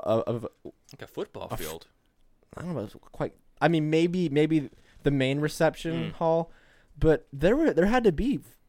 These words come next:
Speaker 1: six hundred people, seven hundred people in
Speaker 2: Oh,
Speaker 1: this
Speaker 2: yeah,
Speaker 1: reception.
Speaker 2: easily.
Speaker 1: I mean, it, it was wall to wall. We had a little corner that we stood in and kinda saw some people, talked to some people when we were there.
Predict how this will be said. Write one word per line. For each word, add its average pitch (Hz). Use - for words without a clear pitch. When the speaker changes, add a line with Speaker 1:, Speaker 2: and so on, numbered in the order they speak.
Speaker 1:
six -
hundred 240
people, 247
seven 240
hundred 226
people 160
in 147
Speaker 2:
Oh, 143
Speaker 1:
this 135
Speaker 2:
yeah, 110
Speaker 1:
reception. 240
Speaker 2:
easily. -
Speaker 1:
I 196
mean, 214
it, 269
it -
was 247
wall 196
to 190
wall. 196
We 190
had 240
a 214
little 180
corner 220
that 151
we 147
stood 160
in 139
and 156
kinda 170
saw 165
some 160
people, 160
talked 147
to 151
some 147
people 147
when 139
we 139
were 135
there. 127